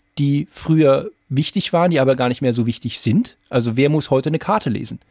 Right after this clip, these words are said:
Kannst du jetzt schade finden. Ich find's auch schade, dass weniger Leute Karte lesen können. Brauche ich aber nicht mehr. Ich habe immer ein Navigationsgerät dabei. Meine Lehrer haben gesagt, „Henning, du hast nicht immer einen Taschenrechner dabei später.“ Doch,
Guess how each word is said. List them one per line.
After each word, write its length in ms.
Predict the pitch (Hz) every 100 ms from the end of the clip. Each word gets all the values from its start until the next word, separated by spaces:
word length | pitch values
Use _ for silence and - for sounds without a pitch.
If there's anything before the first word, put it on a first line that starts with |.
| _ _ _
Kannst 180 | 147 143
du 40 |
jetzt 100 | 135
schade 280 | 175 190 151
finden. 260 | 120 110
Ich 80 | 131
find's 160 | 143 147
auch 140 | 143
schade, 260 | - 131 123
dass 240 | 120 - -
weniger 320 | 175 143 135
Leute 200 | 127 123
Karte 260 | 135 214 139
lesen 240 | 113 113
können. 140 | 127 143 -
Brauche 260 | - 294 -
ich 160 | -
aber 180 | 117 117
nicht 220 | 110 -
mehr. 80 | -
Ich 80 | 113
habe 140 | 127
immer 100 | 151
ein 80 | 147
Navigationsgerät 880 | 147 160 180 - 269 311 - 117 104
dabei. 320 | 113 - - - - - -
Meine 180 | 175 196
Lehrer 300 | 190 254 170
haben 160 | 151
gesagt, 300 | 143 139 156
„Henning, 220 | 208 214 151
du 300 | 147 160 - - - _ -
hast 220 | - 175
nicht 140 | 277
immer 140 | 226 160
einen 140 | 131
Taschenrechner 640 | 127 127 - 113 107 127
dabei 300 | 110 101 104
später.“ 500 | 98 - 107 113 113 - - - -
Doch, 260 | - 196